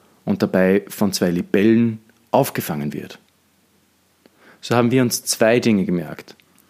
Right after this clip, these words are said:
Wir haben uns das Wort Fallen vorgestellt. Wir sehen den Fuchs, wie er von der Klippe fällt.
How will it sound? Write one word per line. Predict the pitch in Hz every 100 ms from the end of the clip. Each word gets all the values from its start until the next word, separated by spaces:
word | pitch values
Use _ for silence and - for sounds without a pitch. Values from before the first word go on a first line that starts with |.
| _ - _
Wir | - 107
haben | 110 104
uns | 95 87 - - _ _ _ _
das | 110 -
Wort | 101 92
Fallen | - - 82 87 90
vorgestellt. | - 78 87 - 127 113
Wir |
sehen | 95 - 110 101
den | 90
Fuchs, | - 139 135 -
wie | 95 85
er | 80
von | 87 80
der | -
Klippe | 107 98 120
fällt. | 120 - - 76 101 147 -